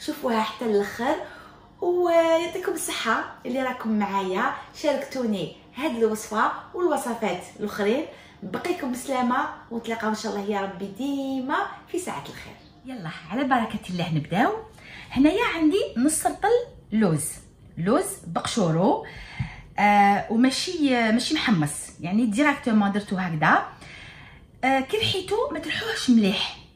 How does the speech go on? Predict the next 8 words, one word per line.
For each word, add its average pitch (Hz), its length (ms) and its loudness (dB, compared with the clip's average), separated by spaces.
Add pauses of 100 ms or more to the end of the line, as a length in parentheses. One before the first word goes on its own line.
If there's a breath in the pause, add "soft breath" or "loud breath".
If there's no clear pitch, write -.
(120)
يعني 226 360 2
ما 233 100 2
لازمش، 277 580 -4 (360)
ما 247 80 0
لازمش - 320 -2
يكون 247 220 2
فريمون 240 440 4 (160)
بودر 339 280 2